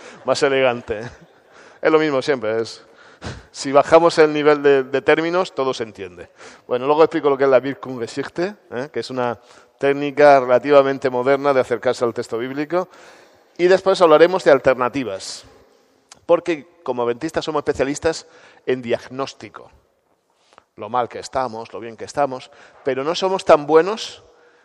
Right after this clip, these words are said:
cuando acaba el diagnóstico en ofertar posibilidades, ¿sí? En dar alternativas. Yo no quisiera hacer un análisis sino,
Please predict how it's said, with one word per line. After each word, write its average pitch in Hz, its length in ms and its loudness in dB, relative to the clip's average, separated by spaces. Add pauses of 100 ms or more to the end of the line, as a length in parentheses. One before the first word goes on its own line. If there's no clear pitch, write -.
cuando 123 220 -2
acaba 147 220 4
el 160 80 4
diagnóstico 160 640 -2
en 127 160 -6
ofertar 127 680 0
posibilidades, 101 1040 -12 (480)
¿sí? 180 320 -6 (480)
En 113 140 -12
dar 135 160 6
alternativas. 127 1040 -2
Yo 123 180 -8
no 135 80 -10
quisiera 131 540 -2 (340)
hacer 123 260 -6
un 135 120 -4
análisis 151 500 0
sino, 160 400 -6